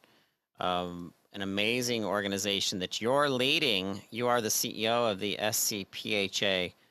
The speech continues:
Um, that's very special, and I know that you've, um, you've treasured that role already. But, um, how did that come to be? How did, how did you go from, you know, being a, a, a pharmacist and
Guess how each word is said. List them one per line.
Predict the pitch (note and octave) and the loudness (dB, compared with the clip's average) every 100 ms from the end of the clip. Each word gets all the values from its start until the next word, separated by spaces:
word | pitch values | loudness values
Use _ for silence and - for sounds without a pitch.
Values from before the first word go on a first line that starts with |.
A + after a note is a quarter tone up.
| _ _ _ - | _ _ _ -4
Um, | G2 G2 G2 | 0 0 0
that's | C3 - | 0 2
very | F3+ C#3 | 2 2
special, | G#2+ - C#3+ C#3 - F#2 G2 - | 2 2 2 2 0 -2 -4 -8
and | A2 G#2+ G#2+ G2+ | -2 0 0 0
I | - G#2+ | -2 0
know | G#2+ A#2 B2+ | 2 2 2
that | A2+ - - | -2 -4 -2
you've, | A2 G#2+ G2+ G2+ - - G#2 | -2 -2 -4 -10 -18 -8 0
um, | G2 G2 F2+ - - | 2 2 -2 -10 -14
you've | - G#2+ - | -10 -8 -2
treasured | C#3 C3 C3+ A#2+ | 2 2 2 0
that | G#2 G#2+ | 2 2
role | A2 A2+ A2+ | 2 2 4
already. | F#2 G#2 G2+ A2+ A#2+ G#2 - _ _ _ _ - | 4 2 4 2 4 0 -4 _ _ _ _ 0
But, | A2 - | 0 0
um, | A2 G#2 G#2 | 0 2 2
how | F2+ C#3 | 4 4
did | F#3+ | 4
that | D#3 E3+ | 2 2
come | - A2 | 2 0
to | F#2 | 0
be? | G2+ F#2 | 0 2
How | A#2 D3 | 2 2
did, | F3 C#3+ - - | 0 -4 -14 0
how | C3 | 0
did | D3 D3 | 0 -4
you | |
go | B2+ C3 C3+ B2+ | 0 2 4 2
from, | - A#2 A2 G#2+ G#2 - - _ _ | 2 4 4 2 -4 -10 -20 _ _
you | - G#2+ | -6 -2
know, | G2 G2 - | -2 -4 -8
being | - B2+ B2+ B2 | -2 0 2 0
a, | G#2 G#2+ G2+ G2+ - | 0 0 2 0 -2
a, | G2+ F#2+ | -2 -2
a | - - | -4 -6
pharmacist | - C3+ C#3 C3+ C3 B2 - - | 0 2 2 0 0 0 -2 -2
and | F#2+ F#2 | -2 -4